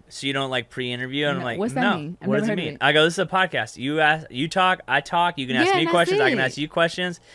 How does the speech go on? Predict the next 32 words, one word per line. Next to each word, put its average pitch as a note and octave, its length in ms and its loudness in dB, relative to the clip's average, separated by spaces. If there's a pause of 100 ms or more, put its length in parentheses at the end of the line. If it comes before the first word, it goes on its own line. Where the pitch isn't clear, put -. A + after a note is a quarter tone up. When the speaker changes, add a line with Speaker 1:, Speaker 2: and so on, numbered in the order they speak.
(120)
Speaker 1:
We D3 80 2
have D3+ 80 4
a C#3 40 0
great C#3+ 180 2
conversation." D#3 680 -2
Speaker 2:
That's C3 220 2
Speaker 1:
Like, - 40 -2
Speaker 2:
it. D#4 420 -4 (100)
Speaker 1:
I C#3 60 -8
think G#3+ 280 -4
that's D#3 440 4
the E3 100 -4
thing D#3 280 -2
that B2+ 140 -6
people C3+ 300 -6
don't B2 160 -8
realize A#2+ 440 -6
nowadays. A#2 320 -8
It's G#2 140 -12
like, A2 240 -10
you D#3+ 200 -6
have F3 500 0
to B2+ 80 -8
have D3 500 -2 (440)
people E3 440 -6
around B2+ 380 -6
you B2 80 -12
and A2 80 -14
have A2+ 240 -10
to A#2 80 -12
have G#2+ 160 -10
conversations. G2+ 840 -14